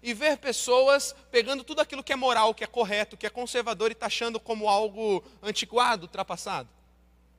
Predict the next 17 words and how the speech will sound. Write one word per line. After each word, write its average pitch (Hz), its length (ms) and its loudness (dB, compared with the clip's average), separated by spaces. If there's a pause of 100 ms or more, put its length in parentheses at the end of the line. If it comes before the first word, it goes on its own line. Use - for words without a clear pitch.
(520)
Mas 254 200 2
antes 285 180 -2
de 277 100 0
tudo, 285 380 -6
pra 247 160 2
eu 247 80 8
começar 247 400 -2
essa 247 180 -4
mensagem, 233 460 -2
eu 233 80 -2
gostaria 226 500 0
de 214 540 -4
dizer 208 240 -6
pra 262 140 -2
você 226 420 -2 (240)
que 277 80 -4
não, 277 240 2